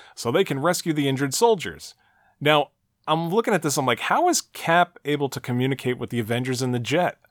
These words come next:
Who knows, who cares, I guess. But the Wasp is happy to hear Cap's voice because, as we gather by this point, it's been a long time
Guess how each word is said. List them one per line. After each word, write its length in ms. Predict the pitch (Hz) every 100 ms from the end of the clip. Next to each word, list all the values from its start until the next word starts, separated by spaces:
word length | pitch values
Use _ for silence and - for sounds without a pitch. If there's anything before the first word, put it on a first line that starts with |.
| _ _ - -
Who 140 | 151
knows, 240 | 131 127 104
who 60 | 107
cares, 300 | 113 107 90
I 80 | 85
guess. 260 | 90 - _
But 200 | 135 127
the 60 | 127
Wasp 340 | 139 175 -
is 120 | 131
happy 320 | - 139 165 160
to 80 | 135
hear 160 | 139
Cap's 280 | 143 143 135
voice 300 | 123 170 190
because, 300 | - - 131
as 160 | 131 127
we 80 | 123
gather 300 | 123 165 170
by 140 | 135
this 160 | 123 190
point, 320 | - 123 113 -
it's 160 | 143
been 160 | - 214
a 60 | 165
long 360 | 117 123 127
time 420 | 123 165 208 95